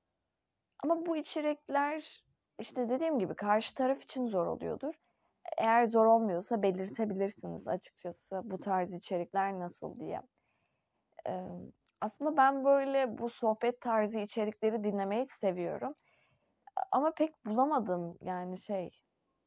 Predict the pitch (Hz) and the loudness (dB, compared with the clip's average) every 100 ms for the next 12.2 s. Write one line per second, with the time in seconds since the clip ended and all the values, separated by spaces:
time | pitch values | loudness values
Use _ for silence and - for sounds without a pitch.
0 | _ _ _ _ _ _ _ - 320 - | _ _ _ _ _ _ _ -6 -6 -2
1 | 226 233 - 175 160 175 180 - - 247 | 0 0 -2 -4 -4 -4 -4 0 2 6
2 | 262 240 - - 214 220 226 - 226 202 | 8 6 2 -2 0 0 0 -4 -6 -4
3 | 208 220 202 - 202 220 185 185 190 202 | -2 -2 -2 -4 -8 -6 -2 -2 -2 -6
4 | - 185 202 190 185 196 - 196 233 254 | -8 -8 -6 -6 -8 -10 -12 -8 -8 -8
5 | 233 190 185 220 208 180 170 165 214 262 | -6 -6 -4 -6 -4 -6 -6 -8 -10 -14
6 | - _ _ _ _ _ _ _ _ _ | -20 _ _ _ _ _ _ _ _ _
7 | _ _ - _ - - 190 185 185 - | _ _ -20 _ -12 -8 -6 -8 -10 -12
8 | - _ _ _ _ _ _ 185 202 220 | -16 _ _ _ _ _ _ -14 -14 -18
9 | _ _ _ _ _ _ _ _ _ _ | _ _ _ _ _ _ _ _ _ _
10 | _ _ _ _ - - 262 302 294 - | _ _ _ _ -12 -6 -4 -2 -4 -8
11 | _ _ _ _ _ - - 190 170 202 | _ _ _ _ _ -16 -4 -2 -2 -6
12 | 262 | -10